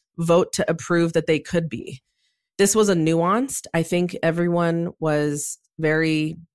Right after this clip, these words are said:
anxious and stressed out over this nuance, but that does not mean they should stop reporting. They need to keep reporting. They need to get to accurate reporting.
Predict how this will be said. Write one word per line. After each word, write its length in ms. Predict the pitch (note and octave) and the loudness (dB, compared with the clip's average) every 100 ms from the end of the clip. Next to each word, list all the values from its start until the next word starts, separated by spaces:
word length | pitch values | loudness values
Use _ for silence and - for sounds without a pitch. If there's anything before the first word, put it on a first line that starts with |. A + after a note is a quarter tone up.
| _ | _
anxious 400 | D#3+ D#3 F#3 F3+ | -2 0 0 0
and 120 | E3+ | -2
stressed 340 | - D#3+ D#3+ D#3+ | 0 -2 0 0
out 200 | D#3+ F#3 | 0 2
over 220 | F3 D#3+ | 0 0
this 200 | D3+ D3 | -2 -4
nuance, 600 | D3 D3 D#3+ A#3 C4+ - _ _ _ _ | -4 -4 -4 -4 -4 -10 _ _ _ _
but 120 | - F#3+ | -6 -2
that 140 | F3+ | 0
does 180 | F#3 F#3 | 0 2
not 220 | F#3+ G3+ | 2 2
mean 180 | F#3+ F3+ | 2 2
they 120 | E3+ | 2
should 280 | E3+ D#3 D3+ | -2 -10 -8
stop 340 | - D#3 D#3 | -4 -2 -2
reporting. 720 | C#3+ D3+ D3+ E3+ G#3 A#3+ A#3+ - | -4 0 0 2 0 0 -2 -2
They 100 | E3 | 0
need 320 | D#3 F#3 G3+ | 2 2 2
to 80 | F#3 | -2
keep 280 | - D3+ C#3+ | -4 -6 -6
reporting. 600 | C#3+ D#3 C#3+ D3 D3 D3+ | -6 -2 -2 0 -2 -2
They 120 | D3+ | -2
need 220 | D3+ D#3 | -2 -2
to 60 | E3+ | -2
get 180 | D#3 D3+ | -2 -4
to 140 | - | -2
accurate 380 | G3+ A3+ F#3 D#3+ | -2 0 -2 -4
reporting. 580 | D3+ D3+ C#3+ C#3+ C#3+ | -4 -2 0 0 -2